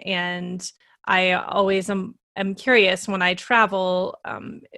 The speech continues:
I think some of it stems obviously culturally, um, and, you know, he, it, same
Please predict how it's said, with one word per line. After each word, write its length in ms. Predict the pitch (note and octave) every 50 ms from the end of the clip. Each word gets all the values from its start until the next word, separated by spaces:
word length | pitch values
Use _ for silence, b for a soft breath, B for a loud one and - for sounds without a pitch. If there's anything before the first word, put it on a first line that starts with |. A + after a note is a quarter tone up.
| - _ _ _ -
I 60 | F3+
think 240 | - G#3 F#3+ G3 -
some 160 | - F#3+ F3+
of 100 | F3+ F3
it 160 | F#3 - G#3+
stems 380 | - - F#3 F3 F3 F3+ F3+ F#3+
obviously 640 | F3+ F3 F3 F3 F3 F3 - - F#3 F3+ F3 F3
culturally, 920 | - - - A#3 A3 - - A3+ G#3 G3+ G#3 G3+ G3 G3 F#3+ F#3+ G3 F#3+ B B B B B B B _ -
um, 560 | - F3 F3+ F3 E3+ E3+ F3 E3 E3+ G3 - A#3 _ _ _ _ _ - - _ _ _ _ _ _
and, 720 | G#3 G3+ G3 F#3+ F#3 F#3 F#3 F#3 F#3 F#3 F#3 F#3 F3+ - - - _ _ _ _ _ _ - -
you 200 | - - A#3+ A3+
know, 180 | G#3 F#3 F3+ F3+
he, 180 | F3+ - - -
it, 320 | - - G#3 G3+ - G#3+
same 400 | - - A#3 G3 F#3+ F#3+ - -